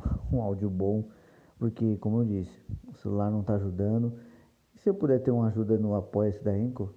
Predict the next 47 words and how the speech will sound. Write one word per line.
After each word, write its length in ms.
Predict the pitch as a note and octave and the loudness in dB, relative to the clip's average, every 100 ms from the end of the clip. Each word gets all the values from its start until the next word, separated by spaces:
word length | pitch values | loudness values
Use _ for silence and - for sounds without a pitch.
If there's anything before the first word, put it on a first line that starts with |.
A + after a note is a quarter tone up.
| - | -4
legal. 480 | G#2+ B2 A2 F2+ | -2 2 0 0
Se 100 | F2 | -4
eu 40 | D#3 | -4
não 140 | D3+ | -4
tiver, 360 | C3+ G#2 A#2 B2 - - - | -2 0 0 -2 -8 -16 -2
legal 340 | A2+ G#2+ A2+ | 0 2 2
do 100 | A#2+ | 2
mesmo 280 | A#2 A2 G#2+ | 2 2 0
jeito 180 | A2 G#2+ | 0 -2
se 60 | |
você 200 | A2 G#2 | -6 -4
tiver 220 | A2 A2 | -2 -2
me 120 | A2 A2+ | 0 -2
ouvindo. 380 | G2 F#2+ F2+ F2+ _ - - - - - | -2 -4 -4 -8 _ -20 -20 -20 -20 -8
Porque, 320 | G3 - G#2+ - _ _ | -6 -2 -4 -6 _ _
de 60 | |
uma 140 | A2+ A#2 | -4 -2
forma 220 | A#2+ A2 | -2 -2
ou 80 | G2 | -2
outra, 220 | A2+ C#3 - - - | -6 -8 -16 -18 -8
o 60 | |
patrocínio 500 | A#2 A#2 B2 B2 B2 | -4 -4 -4 -4 -4
agora 160 | A2 A2+ | -2 -2
está 160 | A2+ | -4
sendo 160 | A#2 B2 | -6 -4
interrompido 540 | A2+ B2 A2+ G#2 A2+ - - | 0 0 0 -2 -4 -8 -4
pela 200 | C#3+ C3+ | -2 2
pandemia. 600 | C#3+ C#3 C#3 A2 F#2 E2+ - _ _ | 0 0 0 -2 -4 -8 -16 _ _
Mas, 460 | A#2+ G#2+ F2+ F2+ - | -4 -4 -4 -6 -10
conforme 460 | - G#2 - G2 G2+ | -6 -6 -4 -4 -2
eu 40 | |
já 120 | G2+ | -4
te 120 | A2 C3 | -6 -6
disse, 320 | B2+ D3 - _ _ _ | -6 -8 -10 _ _ _
o 80 | - | -8
trabalho 320 | A#2+ F#2+ F#2+ | -4 -2 -2
tem 140 | G#2 | -4
que 80 | F#2+ | -4
ser 80 | A2 | -4
mantido 420 | A#2 A#2+ B2 B2+ | -4 -2 -6 -6
para 160 | A#2+ A2 | -6 -6
que 100 | G#2+ | -4
depois 320 | G2+ G2+ G2+ | -4 -4 -4
os 100 | G2 | -4
futuros 600 | A2+ - _ G#3 G#3+ D3+ | -8 -10 _ -2 -2 -2
patrocinadores 720 | A#2 A2+ G#2 G#2+ G2+ A2+ B2+ - - _ _ _ | -2 -2 -4 -4 -4 -4 -6 -14 -20 _ _ _
voltem 560 | F#2 G2 A2 G2+ F#2 | -4 2 2 0 -6